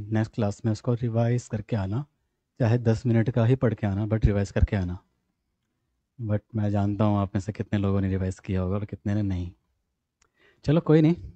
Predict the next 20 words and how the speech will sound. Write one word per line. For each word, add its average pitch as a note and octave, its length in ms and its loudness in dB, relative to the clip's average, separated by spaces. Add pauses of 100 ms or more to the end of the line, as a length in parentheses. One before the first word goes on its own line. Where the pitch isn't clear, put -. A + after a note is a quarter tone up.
(1600)
आ, B2+ 60 -2 (320)
आज - 320 0 (120)
का D3 160 6
सेशन - 520 -2
स्टार्ट B2 260 4
करने B2 180 4
से C3+ 100 0
पहले A#2 220 2
हम C3+ 140 2
पिछला, B2+ 380 0
पिछला B2 420 2
एक A2+ 120 0
बार A#2+ 100 6
रिवाइज A2 320 6
कर A#2+ 120 0
लेते A2 240 2
हैं C#3 120 2
जल्दी A#2+ 240 6
से A2 120 2
जल्दी। F#2 320 -2